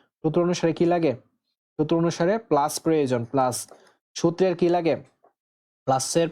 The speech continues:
পর এ আর বি লাগে, এ আর বি, এ প্লাস বি লাগে।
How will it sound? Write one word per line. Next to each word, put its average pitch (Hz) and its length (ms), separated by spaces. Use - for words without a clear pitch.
পর 196 180
এ 185 100
আর 160 80
বি 175 100
লাগে, 123 200
এ - 20
আর 147 160
বি, 131 100
এ - 20
প্লাস 143 220
বি 151 80
লাগে। 120 200